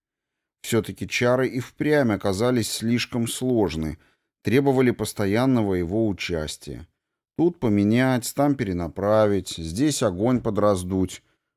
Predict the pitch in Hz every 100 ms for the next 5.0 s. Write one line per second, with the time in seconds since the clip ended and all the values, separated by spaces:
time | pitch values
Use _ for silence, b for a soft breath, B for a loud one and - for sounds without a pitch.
0 | _ 147 156 - 117 123 127 117 117 101
1 | 98 - - 139 139 110 110 - 131 127
2 | 110 - 127 139 127 104 - 113 107 -
3 | 110 107 101 95 - 90 87 110 113 107
4 | - 87 90 - 87 78 76 - -